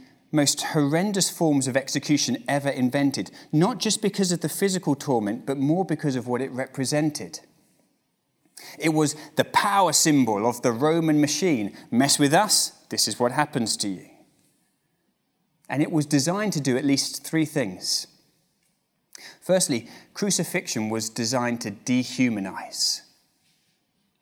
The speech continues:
It was an utterly degrading form of execution.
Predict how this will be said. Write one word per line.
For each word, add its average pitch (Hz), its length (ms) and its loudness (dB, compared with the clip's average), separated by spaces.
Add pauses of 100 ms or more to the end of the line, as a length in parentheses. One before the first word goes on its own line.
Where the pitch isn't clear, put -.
(160)
It 170 140 0
was 135 160 2
an 131 240 0
utterly 147 420 0
degrading 123 880 -2
form 98 640 -4
of 101 160 -8
execution. 95 680 -10